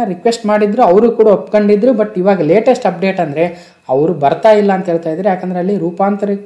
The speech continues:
ಕೊರೋನಾ ವೈರಸ್ ಜಾಸ್ತಿ ಆಗ್ತಾ ಇದೆ, ಹಾಗಾಗಿ ಅವರು cancel ಮಾಡಿದ್ದಾರೆ. ಒಟ್ನಲ್ಲಿ ಈ ವರ್ಷ ಭಾರತದಲ್ಲಿ ಯಾರೂ ಒಂದು ವಿದೇಶಿ ಗಣ್ಯ ಅತಿಥಿಗಳು ನಮ್ಮ ರ-, ಗಣರಾಜ್ಯೋತ್ಸವಕ್ಕೆ ಬರ್ತಾ ಇಲ್ಲ,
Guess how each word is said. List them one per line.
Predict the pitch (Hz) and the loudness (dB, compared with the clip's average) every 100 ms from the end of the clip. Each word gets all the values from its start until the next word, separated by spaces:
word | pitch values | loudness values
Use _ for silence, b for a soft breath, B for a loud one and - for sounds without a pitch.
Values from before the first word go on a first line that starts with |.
| - _ - | -20 _ -6
ಕೊರೋನಾ | 156 196 185 | -2 0 0
ವೈರಸ್ | 180 180 - - | 0 -2 -6 -8
ಜಾಸ್ತಿ | 151 - - | -6 -6 0
ಆಗ್ತಾ | 190 156 151 | 0 -2 -8
ಇದೆ, | 147 156 | -6 -2
ಹಾಗಾಗಿ | 180 202 170 | 0 0 0
ಅವರು | 151 214 - B B B | 0 0 0 B B B
cancel | - 156 170 165 147 | -10 -8 -6 -6 -6
ಮಾಡಿದ್ದಾರೆ. | 135 127 123 135 285 - B B B _ _ _ _ _ | -8 -10 -8 -2 -2 -2 B B B _ _ _ _ _
ಒಟ್ನಲ್ಲಿ | 147 - 285 262 196 233 | -6 0 0 2 2 2
ಈ | |
ವರ್ಷ | 269 220 - 208 156 | 4 4 2 -2 -2
ಭಾರತದಲ್ಲಿ | 143 170 196 - 170 151 185 311 - - _ _ _ _ _ | -2 0 0 -2 -2 -2 0 -2 -4 -16 _ _ _ _ _
ಯಾರೂ | 135 147 196 247 | -6 0 2 2
ಒಂದು | 254 196 165 | 2 -2 -4
ವಿದೇಶಿ | 156 185 208 208 214 | -2 2 2 2 -6
ಗಣ್ಯ | 147 165 170 | -6 -6 -8
ಅತಿಥಿಗಳು | 165 151 143 160 254 | -10 -10 -6 -2 -2
ನಮ್ಮ | 175 180 226 | -2 -4 -6
ರ-, | 175 - _ 151 | -6 -10 _ -10
ಗಣರಾಜ್ಯೋತ್ಸವಕ್ಕೆ | 143 170 175 147 160 160 151 147 - 269 330 - 139 | -6 -2 -4 -2 -4 -4 -12 -14 -6 -6 -6 -10 -8
ಬರ್ತಾ | 139 147 147 | -8 -6 -6
ಇಲ್ಲ, | 131 131 | -6 -6